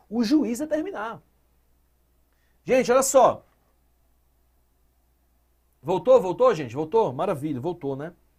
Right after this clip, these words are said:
Mas vocês entenderam aqui, né, gente? Contracepção para evitar a gravidez indesejada, profilaxia para evitar que essa mulher pegue uma doença.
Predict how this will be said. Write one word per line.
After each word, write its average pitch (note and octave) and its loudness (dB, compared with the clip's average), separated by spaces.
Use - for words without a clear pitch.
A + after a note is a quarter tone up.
Mas C#3+ -6
vocês A3+ -4
entenderam C4+ 0
aqui, F#3 -6
né, G3+ -8
gente? C#3 -12
Contracepção A3 -2
para A#3 4
evitar A3+ 0
a A3+ -2
gravidez G3+ -2
indesejada, F3 -4
profilaxia B3 0
para A3 -4
evitar A3 -4
que - -14
essa G#3+ -10
mulher F#3 -6
pegue G3 -4
uma G#3+ -2
doença. G3+ -4